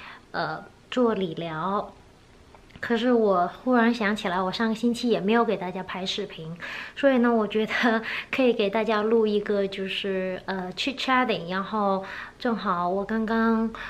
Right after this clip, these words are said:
回到家，然后我想给自己做一个清洁面膜，然后这个清洁面膜大概要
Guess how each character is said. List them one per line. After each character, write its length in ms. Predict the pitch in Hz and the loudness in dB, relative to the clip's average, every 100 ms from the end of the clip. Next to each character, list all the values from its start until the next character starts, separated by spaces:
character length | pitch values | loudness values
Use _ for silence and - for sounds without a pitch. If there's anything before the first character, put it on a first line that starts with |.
| - - | -14 0
回 120 | 196 | 2
到 200 | 226 214 | 2 0
家， 420 | 208 220 208 208 | -2 2 4 4
然 160 | 196 180 | 0 0
后 480 | 208 208 190 180 - | 0 0 0 -2 -6
我 420 | 180 185 180 170 - | -4 -2 -2 -4 -8
想 260 | - 180 170 175 | -6 -8 -8 -8
给 180 | 190 151 | -8 -6
自 180 | 240 220 | -4 -4
己 140 | 196 | -4
做 240 | - 208 | -2 -2
一 100 | 175 - | -2 -4
个 200 | 160 147 | -6 -4
清 240 | - 262 | 0 2
洁 160 | 226 220 | 4 4
面 180 | 247 | 4
膜， 300 | 196 156 180 | 4 2 0
然 140 | 202 208 | 0 0
后 40 | |
这 120 | 214 | 0
个 40 | 214 | -2
清 200 | - 226 | 0 0
洁 180 | 208 214 | 2 2
面 180 | 220 | 2
膜 220 | 196 180 190 | 2 0 0
大 140 | 208 | -2
概 180 | 208 185 | 0 0
要 320 | 190 180 | 2 2